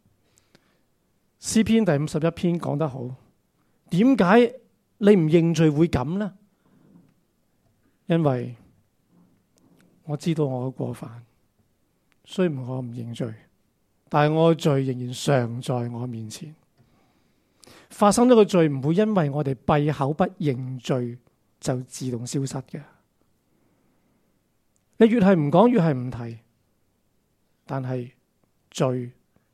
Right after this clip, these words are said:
偏偏係我哋撩住你，常在我面前，不停控訴，所以佢終日呻吟，晝夜沉重。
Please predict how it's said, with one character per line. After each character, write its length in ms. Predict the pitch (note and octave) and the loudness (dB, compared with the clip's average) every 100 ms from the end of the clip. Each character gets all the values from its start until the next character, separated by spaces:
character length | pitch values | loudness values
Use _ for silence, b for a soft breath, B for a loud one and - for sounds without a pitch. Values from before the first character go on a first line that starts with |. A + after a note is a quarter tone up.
| _ | _
偏 300 | - F#3+ F3+ | -8 -6 -6
偏 240 | - F3 D3+ | -6 -8 -6
係 160 | C#3 | -10
我 80 | B2+ | -10
哋 160 | A#2 A2+ | -12 -8
撩 240 | C3+ E3 D3+ | -2 -2 -2
住 240 | C3 B2 | -6 -12
你， 140 | D#3 C#3 _ _ _ b b b b b b b b | -16 -20 _ _ _ b b b b b b b b
常 720 | - - - D#3+ C#3+ C#3 C#3 | -14 -10 0 2 2 0 -2
在 240 | C#3 D3 C#3+ | 0 0 0
我 180 | C#3 D3 | -2 -4
面 240 | C3+ B2 | -6 -10
前， 220 | - D#3+ - _ _ _ _ _ | -12 -14 -16 _ _ _ _ _
不 120 | F#3+ | 0
停 260 | F#3+ - C3+ | 0 -4 -12
控 280 | A2+ C3 B2+ | -12 -14 -12
訴， 280 | - B2 A#2+ _ _ _ _ | -10 -10 -10 _ _ _ _
所 200 | - F#3 | 0 2
以 40 | |
佢 180 | F3 C#3+ - | 4 0 -4
終 460 | - A3 G3 E3+ D3+ | 2 4 4 2 0
日 180 | B2+ - _ _ _ _ _ _ _ _ _ | -2 -6 _ _ _ _ _ _ _ _ _
呻 320 | - - D3 C3+ | -18 -6 -6 -6
吟， 180 | A2+ A2+ _ _ _ _ _ _ | -10 -20 _ _ _ _ _ _
晝 380 | - D#3+ D3 C#3+ | 0 4 4 2
夜 380 | C#3 B2 A#2 A2+ _ _ _ _ - | 0 -4 -6 -12 _ _ _ _ -18
沉 300 | - A2 A#2+ | -14 -14 -16
重。 300 | - A#2 | -16 -16